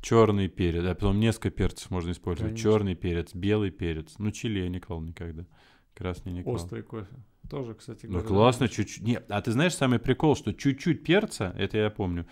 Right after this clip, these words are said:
Speaker 2: Да.
Speaker 1: в турке, он делает его более тельным, более шоколадным. Как бы он вот этот шоколадный спектр, вот тельный, он усиливает. Ну,
Speaker 2: Мгм.
Speaker 1: буквально, сколько там я делал? Три горошины.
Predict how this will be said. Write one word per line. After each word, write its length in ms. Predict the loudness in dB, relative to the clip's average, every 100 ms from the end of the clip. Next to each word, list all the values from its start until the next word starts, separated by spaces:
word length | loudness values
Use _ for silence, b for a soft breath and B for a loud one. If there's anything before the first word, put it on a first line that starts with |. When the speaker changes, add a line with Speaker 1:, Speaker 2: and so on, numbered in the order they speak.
| B
Speaker 2:
Да. 60 | -12 -6
Speaker 1:
в 100 | 2
турке, 400 | 2 2 0 2
он 200 | 4 6
делает 300 | 6 6 4
его 80 | 2
более 300 | 4 4 4
тельным, 400 | 4 4 4 2
более 200 | 4 2
шоколадным. 720 | 0 0 2 2 0 -4 -6 _ _ -12
Как 180 | -8 0
бы 100 | 4
он 140 | 4
вот 120 | 4
этот 180 | 2 0
шоколадный 520 | -8 -2 0 0 -2 -6
спектр, 420 | -4 -6 -4 -6
вот 140 | -6
тельный, 340 | -4 -4 -4 -6
он 200 | -6 -4
усиливает. 600 | -4 -6 -6 -6 -8 -8
Ну, 100 | -6
Speaker 2:
Мгм. 80 | -4
Speaker 1:
буквально, 520 | -4 0 0 0 -4 b b b _
сколько 300 | -8 -8 -6
там 160 | -6 -6
я 60 |
делал? 160 | -4 -4
Три 200 | -4 0
горошины. 640 | 0 0 -2 -4 -8 -10